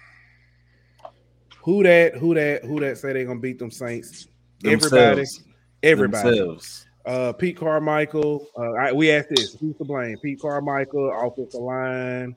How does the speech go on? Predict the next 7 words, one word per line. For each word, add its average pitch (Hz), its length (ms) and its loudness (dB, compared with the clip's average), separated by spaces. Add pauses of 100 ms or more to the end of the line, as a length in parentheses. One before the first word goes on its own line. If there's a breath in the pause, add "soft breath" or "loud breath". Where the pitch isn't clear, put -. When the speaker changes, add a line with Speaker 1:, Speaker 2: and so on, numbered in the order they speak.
(460)
Speaker 1:
um, 113 840 -4 (560)
Jameis 123 340 -6
Winston. 117 680 -10 (1120)
Speaker 2:
All 101 180 0
of 98 80 -2
the 98 140 -4
above. 101 420 -4